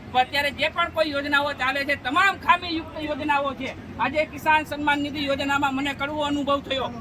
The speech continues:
તાલુકા પંચાયતની વિઝિટ લીધી, અરજદારો લગભગ દસ પંદર અરજદારો હતા. ત્યાં જે બેન કર્મચારી છે, એ બેન કર્મચારી ત્યાં હાજર નહોતા.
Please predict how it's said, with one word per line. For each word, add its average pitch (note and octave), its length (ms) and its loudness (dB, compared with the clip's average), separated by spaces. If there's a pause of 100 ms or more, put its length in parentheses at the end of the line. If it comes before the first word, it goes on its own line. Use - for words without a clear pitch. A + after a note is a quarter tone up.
(180)
તાલુકા C#4+ 360 2
પંચાયતની C#4+ 580 -2
વિઝિટ C#4 320 -2
લીધી, C4+ 340 -2 (240)
અરજદારો C#4+ 500 4
લગભગ C#4 340 -2
દસ C#4+ 220 -4
પંદર C#4+ 320 -2
અરજદારો C#4 520 2
હતા. C4+ 300 4 (280)
ત્યાં C#4+ 220 2
જે D4+ 100 -2
બેન D4 240 0
કર્મચારી C#4+ 640 -2
છે, C#4+ 260 -2 (200)
એ D4 100 -2
બેન E4+ 220 0
કર્મચારી C#4+ 520 0
ત્યાં C4+ 220 2
હાજર D#4+ 300 4
નહોતા. C#4+ 400 4